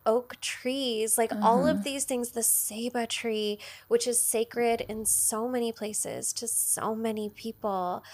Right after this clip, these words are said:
Speaker 1: Like these are our ancestors too. And when we feel lost as to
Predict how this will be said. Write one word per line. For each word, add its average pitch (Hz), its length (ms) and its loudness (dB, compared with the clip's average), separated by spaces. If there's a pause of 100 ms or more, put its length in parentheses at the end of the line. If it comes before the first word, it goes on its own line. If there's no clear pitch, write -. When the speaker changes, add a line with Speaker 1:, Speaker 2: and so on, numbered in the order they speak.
(260)
Speaker 1:
Like 208 260 -4
these 247 300 -2
are 233 120 2
our - 240 0
ancestors 196 840 -4
too. 220 540 -2 (100)
And 202 140 -2
when 214 140 -2
we 220 120 0
feel 214 320 -2
lost 208 640 0 (400)
as 214 260 2 (120)
to 220 260 0